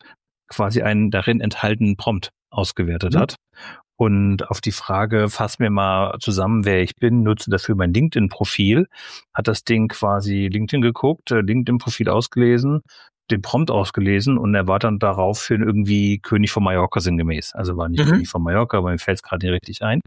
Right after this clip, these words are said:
Speaker 1: Und dann merkst du auch, was da auch wieder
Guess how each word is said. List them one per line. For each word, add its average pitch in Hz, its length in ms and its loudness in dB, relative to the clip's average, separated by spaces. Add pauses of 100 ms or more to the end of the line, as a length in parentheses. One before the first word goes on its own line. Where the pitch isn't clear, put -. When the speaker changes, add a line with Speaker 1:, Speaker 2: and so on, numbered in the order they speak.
(580)
Speaker 1:
Und 98 160 -4
dann 87 180 -2
merkst 101 400 0
du - 60 -6
auch, 120 400 2
was - 200 -2
da - 140 -4
auch - 280 0
wieder 101 300 2